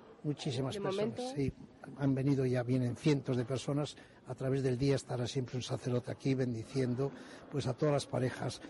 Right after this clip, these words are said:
Speaker 1: sean hombres, mujeres, sean abuelos, sean tíos.
Speaker 2: ¿Podemos hacer una bendición a través de la radio?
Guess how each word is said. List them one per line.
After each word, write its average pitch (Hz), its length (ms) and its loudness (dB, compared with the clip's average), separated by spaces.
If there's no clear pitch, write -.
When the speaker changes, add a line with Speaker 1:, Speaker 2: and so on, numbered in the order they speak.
Speaker 1:
sean 123 340 -2
hombres, 127 460 0
mujeres, 123 580 -2
sean 120 340 -2
abuelos, 123 520 2
sean 117 240 -2
tíos. 135 500 2
Speaker 2:
¿Podemos 240 340 0
hacer 262 200 0
una 247 80 4
bendición 233 340 2
a 233 80 4
través 226 160 2
de 220 80 0
la 196 120 4
radio? 220 340 0